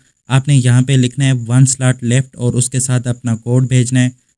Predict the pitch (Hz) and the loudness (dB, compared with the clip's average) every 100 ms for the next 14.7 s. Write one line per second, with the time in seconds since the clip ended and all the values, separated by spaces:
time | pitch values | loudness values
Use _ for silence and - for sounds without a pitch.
0 | - 120 127 127 135 135 131 123 123 127 | -6 0 0 0 -2 0 0 2 0 0
1 | 135 131 120 113 113 120 113 107 107 107 | 0 0 2 0 0 -2 0 0 0 -2
2 | 107 110 131 131 143 135 127 123 127 143 | -4 -6 -6 -6 -4 0 2 2 0 -2
3 | 139 143 135 127 131 131 131 123 123 120 | -2 0 2 2 0 -2 0 2 2 2
4 | 131 120 127 127 147 135 135 131 131 120 | -2 0 0 0 0 2 4 4 2 2
5 | 120 127 127 123 123 127 117 123 135 117 | 2 2 2 0 0 0 2 2 2 2
6 | 127 127 127 120 113 117 127 117 123 120 | 0 0 -2 0 0 0 2 2 0 -4
7 | - 120 120 - 131 131 127 120 123 123 | -4 -4 -4 0 4 4 4 0 0 2
8 | 131 135 131 135 117 127 123 131 - 117 | 0 -2 -2 -2 0 -2 -2 -6 -2 -4
9 | 123 123 127 - 127 127 127 127 113 117 | 0 2 2 2 0 0 0 -2 -2 -2
10 | - 123 123 117 123 131 131 _ _ - | -4 -4 -4 -4 -2 -4 -4 _ _ -2
11 | 123 120 127 127 135 123 123 123 123 123 | 4 6 4 2 2 2 2 2 2 -2
12 | 120 120 123 120 117 113 113 110 113 131 | 2 2 2 0 -2 0 0 -2 -2 -2
13 | 131 143 131 127 123 120 - 123 127 127 | -2 -6 -2 -2 0 -4 -2 -4 0 4
14 | 131 131 127 120 117 123 123 | 6 6 4 2 0 0 -2